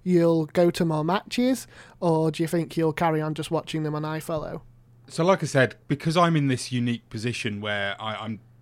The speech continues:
Speaker 2: too far away,
Speaker 1: Yeah.
Speaker 2: there is definitely, and I have already actually spoken to our chairman, Kelvin Thomas, and, and said to him, "Look, for, for people like me, iFollow's actually really good. I really like it.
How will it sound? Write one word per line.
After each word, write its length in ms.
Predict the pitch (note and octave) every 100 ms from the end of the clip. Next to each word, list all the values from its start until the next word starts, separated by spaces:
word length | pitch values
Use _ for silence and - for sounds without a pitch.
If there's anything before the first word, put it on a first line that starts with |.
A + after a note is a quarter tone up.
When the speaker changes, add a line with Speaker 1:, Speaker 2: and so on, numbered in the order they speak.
| _
Speaker 2:
too 220 | - C3+
far 300 | A#2+ B2 A2
away, 420 | G#2 G#2+ G2 D#2 -
Speaker 1:
Yeah. 220 | E3 D3+ E3+ - - - -
Speaker 2:
there 180 | - C#3+
is 140 | D#3+ -
definitely, 400 | E3 - C3 B2
and 120 | C#3+
I 100 | C#3+
have 260 | E3+ F#3+
already 400 | C#3 B2 B2+ A#2+
actually 360 | G2 G#2 - G#2+
spoken 580 | - - A2+ A2 A2 G2+
to 500 | - A2 G2+ F#2+ F#2+ - -
our 160 | G2+
chairman, 500 | G2 B2 G#2+ G2 E2 - - -
Kelvin 300 | - G2 F#2
Thomas, 600 | F2+ A2 F#2+ F2+ - - -
and, 200 | G#2+ G#2
and 160 | G2+ G#2
said 240 | - A#2
to 140 | - G#2+
him, 140 | G2+
"Look, 180 | A2 - -
for, 260 | - D3 - -
for 100 | D3
people 300 | E3+ E3 C#3
like 180 | B2+
me, 140 | A#2 B2
iFollow's 500 | G#2 G2+ A#2 G#2+ G#2
actually 280 | G#2 - G#2
really 240 | A2 G#2
good. 380 | F#2+ B2+ F#2+ - - - - -
I 40 | G2+
really 260 | G#2+ A#2+
like 380 | A2 A#2+ A#2+ -
it. 180 | F#2+ -